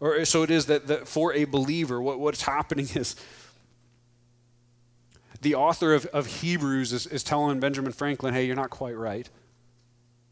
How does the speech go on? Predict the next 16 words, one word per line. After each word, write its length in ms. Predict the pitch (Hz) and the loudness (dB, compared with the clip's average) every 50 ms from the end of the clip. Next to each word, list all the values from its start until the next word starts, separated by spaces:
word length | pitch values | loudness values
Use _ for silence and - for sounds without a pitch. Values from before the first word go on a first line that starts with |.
| _ _ _ _ _ _ _ _ _ _ _ _ _ _ _ _ _ _ _ _ _ _ _ _ - - _ _ _ _ _ _ _ _ _ - | _ _ _ _ _ _ _ _ _ _ _ _ _ _ _ _ _ _ _ _ _ _ _ _ -20 -20 _ _ _ _ _ _ _ _ _ -14
For, 220 | 127 - 151 175 - | -10 -6 -6 -6 -6
for 220 | - - 156 147 | -4 0 2 2
a 60 | 143 | 4
believer, 420 | 123 135 139 147 160 151 135 131 120 | 4 4 4 4 4 4 4 2 -2
it's 160 | 117 - 123 | -2 -2 0
death, 280 | - 139 127 117 - | 2 2 2 2 -2
taxes, 460 | - - 147 117 117 - - 127 110 113 | -4 -4 -2 -2 -2 -4 -6 -8 -6 -6
and 140 | 113 117 | -4 -4
intercession. 580 | 117 107 101 95 - - 104 92 - - 101 104 - _ _ _ _ _ _ _ _ _ _ _ _ _ _ _ _ _ - | -4 -6 -6 -8 -8 -8 -8 -8 -10 -12 -16 -18 -20 _ _ _ _ _ _ _ _ _ _ _ _ _ _ _ _ _ -12
You 80 | - 117 | -10 -8
can 60 | 107 | -6
take 160 | - 120 113 | -4 -4 -6
it 60 | 104 | -6
to 60 | 107 101 | -8 -10
the 60 | 92 | -10
bank. 360 | 90 98 90 92 117 - - | -12 -14 -14 -14 -14 -18 -20